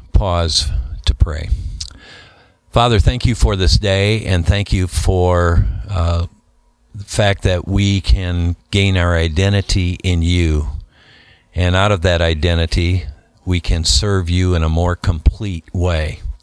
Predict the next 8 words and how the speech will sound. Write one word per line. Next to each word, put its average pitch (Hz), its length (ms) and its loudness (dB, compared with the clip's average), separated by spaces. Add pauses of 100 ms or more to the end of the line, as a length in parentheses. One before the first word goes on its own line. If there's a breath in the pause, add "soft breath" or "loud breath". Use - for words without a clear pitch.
(500 loud breath)
Thank 110 260 0
you 110 80 0
for 95 300 0
your 95 280 2
goodness 92 520 0
and 87 140 0
your 90 160 2
generosity. 82 960 -2